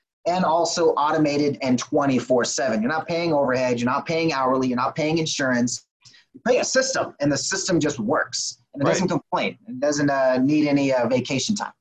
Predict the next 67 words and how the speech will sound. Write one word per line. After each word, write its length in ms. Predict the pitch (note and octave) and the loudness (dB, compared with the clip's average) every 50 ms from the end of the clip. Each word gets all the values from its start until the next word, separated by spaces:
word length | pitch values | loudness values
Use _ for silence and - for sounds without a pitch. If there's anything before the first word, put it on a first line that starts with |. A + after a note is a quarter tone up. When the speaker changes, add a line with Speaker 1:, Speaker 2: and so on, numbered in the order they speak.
| _ _ _ _ _ - | _ _ _ _ _ -8
Speaker 2:
You 80 | E3+ D3+ | -2 0
know, 100 | D#3+ D3+ | 0 0
it's 120 | C#3 - | 0 0
funny. 200 | - E3+ D#3+ C#3+ | 0 2 2 4
I, 180 | C#3 B2+ C#3 E3+ - D#3+ | 4 2 2 0 -2 -2
I 80 | C#3+ | -2
wish, 420 | C#3+ D3 D#3+ E3+ E3 E3 - - - | -2 0 0 0 -2 -2 -4 -8 -6
uh, 400 | - D#3 C#3 B2+ B2 B2 B2+ - - | -2 0 0 0 0 0 -2 -4 -6
I, 140 | - - - E3 F#3 | -10 -10 -10 -14 -10
maybe 240 | E3+ E3 D#3+ D#3+ D3+ | -8 -6 -6 -4 -6
it's 260 | C#3 - - - - | -8 -8 -12 -16 -12
one 140 | - D3 D3 | -8 -6 -4
of 80 | C#3+ C3 | -4 -4
those 140 | A#2+ - | -6 -6
things 180 | - D3 C3 A#2+ | -8 -8 -6 -6
I'm 60 | B2 | -6
gonna 100 | B2 B2 | -2 -2
have 80 | A#2+ A#2 | -2 -2
to 80 | A#2 | -4
work 240 | A2 A#2+ B2+ B2 - | -4 -4 -4 -4 -2
on, 180 | B2 G#2+ G#2 G2+ | -2 -4 -2 -2
but 80 | A#2 | 0
I 80 | A#2 C3 | 0 2
gotta 180 | C3 C3 B2+ A#2+ | 2 2 2 2
get 180 | A#2+ B2+ B2 | 0 -2 0
my, 340 | A#2 A2+ A2+ A2+ G#2+ G#2 G#2 | 0 0 0 0 0 0 0
uh, 40 | G#2 | 0
my 120 | G#2+ A2 | -2 -4
city 300 | G#2 - - C3 A#2 A2+ | -6 -4 -4 -2 0 0
on 140 | A2+ A2 G#2+ | 0 0 -2
board 220 | G2+ A2 A2 G#2 | -2 -4 -4 -4
the 60 | F#2+ G2 | -4 -6
Manny 240 | G#2 G#2+ G#2+ G#2 | -6 -6 -6 -6
Lopez 460 | G2 G#2 G#2+ G#2 - - G2+ F#2 - - | -6 -6 -8 -8 -6 -6 -8 -8 -8 -10
system. 540 | - - A2 G#2 - - G#2+ F#2 F#2 F2+ - - - - - - - - - - - | -8 -8 -8 -8 -8 -8 -8 -8 -8 -12 -18 -20 -20 -20 -20 -20 -20 -20 -20 -12 -6
Uh, 220 | - A#2 G#2+ G2+ | -4 -4 -2 -4
so 200 | F#2 - B2+ C3 | -2 0 2 2
I 60 | B2+ | 2
think 180 | B2 C#3 C3 - | 2 0 -2 0
Fall 220 | - C#3+ C#3+ C#3 | 2 2 4 4
River 120 | B2+ A#2+ A2+ | 4 2 2
really 220 | B2+ C3+ C3 B2 | 2 4 4 2
could 260 | B2 - C3 B2 A2+ | 2 2 -2 -2 0
use, 380 | A#2+ B2 A#2+ A#2+ A2+ G#2 - - - | -2 -2 0 0 -2 -4 -6 -6 -4
uh, 280 | B2 A#2 G#2 G2+ G#2 - | -2 -2 -2 -2 -2 -4
you 220 | - B2+ C#3 C3+ C3 | -6 -6 -2 0 0
in 140 | B2+ A#2 | 0 0
general. 560 | G#2+ A2+ A#2+ B2+ B2+ B2 A#2 A2 G#2 G2+ G#2+ - | 0 0 0 2 2 2 2 2 0 -2 -4 -4
Um, 220 | A#2 A2+ A2+ A2+ - | -6 -6 -6 -8 -10
so 420 | - - - E3+ D#3 D#3+ D#3+ - _ _ _ | -10 2 4 4 4 4 2 -2 _ _ _
going 280 | - D#3+ G3 G#3 G3 D3+ | -2 2 4 4 4 2
back 300 | - C#3+ D3 D3+ - - | 2 0 0 0 0 -4
to 80 | - D3 | -6 -4
your 160 | C3 A#2 A2+ | -4 -4 -4
story, 520 | G#2 - - - - C3+ C#3 C#3 B2+ A#2+ A2+ | -4 -6 -8 -4 -2 0 2 2 2 0 0
you 100 | B2+ E3 | -2 -4
said 180 | - A#3+ G#3+ | -4 -4 0
you 80 | F3 D3 | 0 0
have 100 | A2+ - | 0 0
three 220 | - A#2+ A#2+ G#2+ | -2 -4 -4 -4
kids, 440 | - - G#2+ F2+ E2+ E2 - - - - | -4 -6 -8 -8 -8 -10 -16 -18 -10 -6
right? 200 | G#2+ A2 A#2+ A#2 | -2 -2 -2 -4
So 120 | - - B2+ | -4 -2 0
you 60 | B2+ | 0
have 140 | B2 A#2+ - | 0 -2 -4
three 160 | D3 C#3+ C3 | -4 -6 -4
kids. 560 | - - C3+ B2+ A#2+ A#2+ A#2 - - - - | -4 -2 0 0 0 0 -2 -8 -14 -16 -16